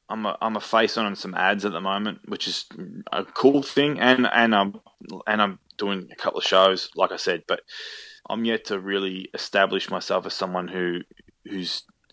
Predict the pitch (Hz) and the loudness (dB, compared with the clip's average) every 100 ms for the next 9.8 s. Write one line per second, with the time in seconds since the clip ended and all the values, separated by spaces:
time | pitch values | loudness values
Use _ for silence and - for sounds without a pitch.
0 | - - - - - - 101 98 113 - | -20 -20 -18 -18 -20 -6 0 4 4 2
1 | 95 101 92 90 95 95 98 - - - | 2 2 2 2 0 0 -2 -4 -4 -4
2 | 92 92 87 87 85 85 - - 107 - | -4 -4 -2 -2 -4 -10 -12 2 2 4
3 | - 98 90 90 104 98 101 90 92 98 | 8 10 10 8 2 4 2 2 -2 -2
4 | - 151 220 214 _ _ _ - - 117 | 0 0 0 -4 _ _ _ -12 0 2
5 | 113 117 101 117 120 110 113 107 - - | 4 4 6 4 2 0 -4 -6 -10 -16
6 | - - - - - _ - 113 131 143 | -20 -20 -20 -20 -20 _ 4 6 8 8
7 | 135 117 127 127 120 110 107 98 - 113 | 6 4 -2 -2 -2 0 0 -2 -6 -4
8 | 104 107 101 101 92 95 104 143 _ _ | -2 -2 -4 -6 -2 -2 -2 -4 _ _
9 | _ _ 98 98 98 98 95 92 | _ _ -6 -4 -2 -4 -10 -14